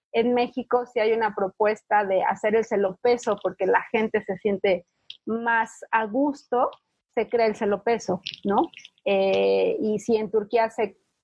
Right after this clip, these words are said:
quiere crear la, la Celo lira, eh, o, o Celo real en Brasil, se puede,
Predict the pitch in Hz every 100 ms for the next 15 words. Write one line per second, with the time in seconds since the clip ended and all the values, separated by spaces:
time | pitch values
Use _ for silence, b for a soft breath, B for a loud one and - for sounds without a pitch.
0 | - 214 214 214 208 208 208 196 190 -
1 | - - - 214 202 196 226 254 226 226
2 | - 190 190 190 175 202 185 - 202 196
3 | 208 220 233 233 208 208 - 226 240 262
4 | 180 170 202 190 196 196 185